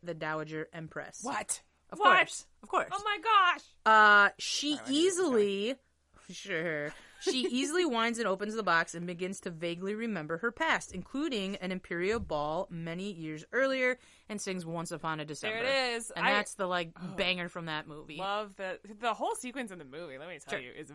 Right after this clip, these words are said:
Speaker 2: very cool.
Speaker 1: It's very creepy. And a
Speaker 2: Love
Speaker 1: similar
Speaker 2: it.
Speaker 1: thing kinda happens where she's remembering and, like, things happen. Um, that song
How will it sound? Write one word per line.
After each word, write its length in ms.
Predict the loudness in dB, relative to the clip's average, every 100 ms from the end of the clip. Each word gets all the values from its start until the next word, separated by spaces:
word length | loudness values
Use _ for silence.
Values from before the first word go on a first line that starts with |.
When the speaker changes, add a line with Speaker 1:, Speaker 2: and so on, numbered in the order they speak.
| -14
Speaker 2:
very 280 | -10 -10 -12
cool. 240 | -14 -10 -6
Speaker 1:
It's 140 | -4
very 200 | 0 -2
creepy. 380 | -2 -8 -8 -10
And 140 | -6
a 20 | -4
Speaker 2:
Love 80 | -2
Speaker 1:
similar 240 | -2 -2
Speaker 2:
it. 80 | -4
Speaker 1:
thing 180 | -4 -2
kinda 240 | -2 -2
happens 340 | -2 -4 -4 -8
where 160 | -8 -6
she's 260 | -8 -8
remembering 580 | -8 -6 -6 -4 -4 -4
and, 100 | -8
like, 240 | -8 -8 -10 -12
things 180 | -8
happen. 240 | -6 -6 -8 -16 -20 _ 2
Um, 280 | 4 4 0
that 380 | -4 4 6 6 0 _
song 640 | -10 2 4 4 2 -2